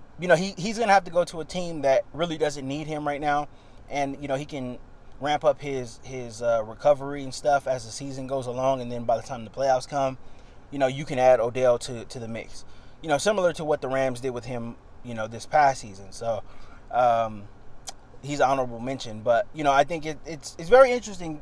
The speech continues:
you know, going into, like I said, this is the second wave of free agency. Um, I think the third wave is gonna be here after the draft next month, and, uh, it's gonna be interesting to see what teams, um, you know, take chances on the,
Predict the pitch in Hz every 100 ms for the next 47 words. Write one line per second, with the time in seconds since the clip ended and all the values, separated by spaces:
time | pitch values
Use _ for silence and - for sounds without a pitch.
0 | - 165 147 160 165 160 156 156 - 151
1 | 143 135 127 - - - 160 147 135 123
2 | 143 160 143 180 - 151 151 135 143 147
3 | 147 143 - 143 139 - - - - 131
4 | 127 120 113 110 104 - - - - 127
5 | 135 151 127 - 156 156 143 143 143 131
6 | 127 135 127 131 131 127 123 131 127 -
7 | 123 135 - 160 135 127 131 135 135 147
8 | 143 131 143 143 143 - - 123 120 117
9 | 113 117 113 98 - 160 233 220 180 170
10 | - 170 139 - 160 123 139 - - 151
11 | 147 143 143 - - - - - - -
12 | 131 127 123 113 113 - 135 135 156 131
13 | 147 139 139 123 123